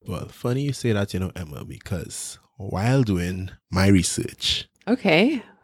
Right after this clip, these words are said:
Speaker 2: On my
Speaker 1: Uh,
Speaker 2: website?
Speaker 1: No, no, on your Facebook page.
Speaker 2: Oh, my gosh.
Speaker 1: While doing my research, I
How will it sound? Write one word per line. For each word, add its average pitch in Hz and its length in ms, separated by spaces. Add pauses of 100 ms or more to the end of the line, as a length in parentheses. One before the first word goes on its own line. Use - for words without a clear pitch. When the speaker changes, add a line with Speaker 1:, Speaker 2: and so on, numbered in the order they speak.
(140)
Speaker 2:
On 180 80
my 180 80
Speaker 1:
Uh, - 20 (100)
Speaker 2:
website? 240 540 (240)
Speaker 1:
No, 131 240
no, 87 220 (260)
on 104 140
your 92 100
Facebook - 380
page. - 260
Speaker 2:
Oh, 302 240
my 180 80
gosh. 185 480 (140)
Speaker 1:
While 107 160
doing 101 160
my 92 100
research, 95 460
I 92 220